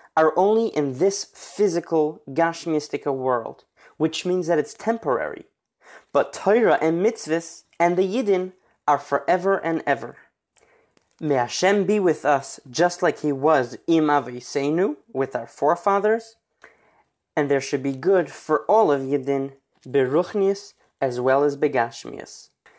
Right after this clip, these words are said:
This is what the Frierdiker Rebbe said to the Chassidim at the train station in front of the officers on the way to Galus. And these are the exact same words that caused that he should be arrested in the first place,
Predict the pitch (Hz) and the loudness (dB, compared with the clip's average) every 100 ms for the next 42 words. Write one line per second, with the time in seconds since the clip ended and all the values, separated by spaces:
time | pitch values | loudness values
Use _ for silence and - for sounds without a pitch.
0 | _ _ _ - 139 214 240 233 214 196 | _ _ _ -12 0 0 0 -2 0 0
1 | 147 - 190 202 - 180 170 151 151 175 | -4 -2 0 0 0 2 2 2 -2 -2
2 | _ _ _ - - - 170 175 180 - | _ _ _ -16 -10 -2 0 0 -6 -8
3 | 175 180 196 - 156 156 - 160 180 - | -6 -2 -4 -2 0 0 -2 -6 -8 -6
4 | 151 147 - 147 143 147 143 _ _ - | -4 -4 -4 -6 -4 -6 -6 _ _ -20
5 | - 175 160 - 214 220 233 170 - 180 | -4 -2 -2 -2 0 0 0 -2 0 0
6 | 240 - - - 92 90 - - _ _ | -2 -2 -6 -6 -10 -10 -16 -20 _ _
7 | _ _ _ _ _ _ 156 143 135 131 | _ _ _ _ _ _ -2 0 2 2
8 | 135 180 185 - 131 151 196 104 - - | 4 2 0 -4 0 2 2 -2 -12 -20
9 | - _ _ _ - - 170 170 202 247 | -20 _ _ _ -20 -4 0 2 2 2
10 | 214 196 160 156 143 160 202 202 - 196 | 2 2 2 0 0 0 0 -2 -2 0
11 | 185 180 226 170 156 147 143 170 - - | 0 0 0 0 0 -8 -2 -2 -2 -4
12 | 233 220 156 143 165 170 180 165 185 190 | 2 2 2 0 0 0 -2 0 0 2
13 | 226 - 160 170 175 - 214 214 - - | 0 0 0 0 -2 0 -2 -2 -8 -12
14 | - - | -12 -20